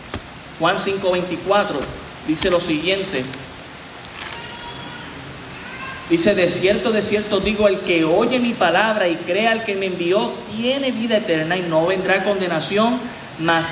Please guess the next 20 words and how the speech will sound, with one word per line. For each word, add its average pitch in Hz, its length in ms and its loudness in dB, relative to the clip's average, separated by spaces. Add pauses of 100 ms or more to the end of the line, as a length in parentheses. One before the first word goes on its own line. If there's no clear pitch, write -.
ha 196 220 2
pasado 208 600 2
de 180 140 0
muerte 185 460 2
a 175 80 4
vida. 185 380 0 (480)
De 160 180 2
cierto, 202 560 2
de 196 80 2
cierto 196 380 0
digo, 190 340 2
viene 202 360 0
la 190 140 4
hora, 202 300 4
y 156 80 2
ahora 180 340 4
es, 175 320 -4
cuando 170 300 2
los 165 220 0
muertos, 170 640 -2